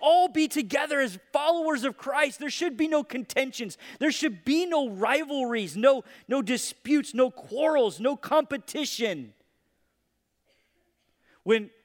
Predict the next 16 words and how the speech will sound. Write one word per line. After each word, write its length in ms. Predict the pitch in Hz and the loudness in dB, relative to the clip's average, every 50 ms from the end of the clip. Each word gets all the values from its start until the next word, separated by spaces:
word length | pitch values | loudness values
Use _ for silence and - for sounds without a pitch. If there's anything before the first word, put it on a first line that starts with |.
| _ _ | _ _
there's 180 | 175 180 180 | -2 -2 -2
competition 1000 | - - - - 254 269 - 269 196 - - 233 240 - - 185 156 120 107 104 107 _ _ _ _ _ _ _ _ - | -4 -6 -4 -2 -2 -2 -2 -6 -10 -8 -6 -6 -6 -6 -6 -8 -8 -10 -10 -14 -20 _ _ _ _ _ _ _ _ -16
created 440 | - 175 175 165 185 202 196 175 | -8 -4 -2 -2 -2 -2 -4 -6
within 300 | 170 190 185 - 175 170 | -6 -8 -8 -8 -8 -10
the 60 | 165 143 | -10 -6
body, 420 | 127 139 135 135 131 127 120 101 | -4 -2 -2 -2 -4 -6 -8 -12
it's 140 | 127 - - | -14 -16 -16
going 260 | - 131 139 143 143 | -10 -8 -8 -8 -8
to 80 | 139 - | -10 -12
cause 580 | - - - 147 131 123 120 113 107 - - - _ _ _ _ _ _ | -14 -14 -10 -6 -6 -4 -6 -6 -8 -14 -18 -20 _ _ _ _ _ _
schism. 640 | - - - - 147 143 131 113 117 104 98 104 _ _ _ _ _ _ _ _ | -20 -18 -12 -8 -8 -8 -8 -8 -12 -16 -18 -20 _ _ _ _ _ _ _ _
It's 160 | - 156 147 - | -8 -8 -8 -8
going 280 | - 156 156 156 156 | -6 -4 -4 -4 -4
to 60 | 156 | -6
cause 460 | 147 - - - 147 143 139 135 - - _ _ _ _ | -10 -8 -6 -4 -2 -2 -2 -4 -8 -14 _ _ _ _
division. 600 | 120 135 123 120 131 139 127 110 113 110 98 101 | -16 -16 -12 -8 -8 -8 -8 -10 -12 -16 -16 -20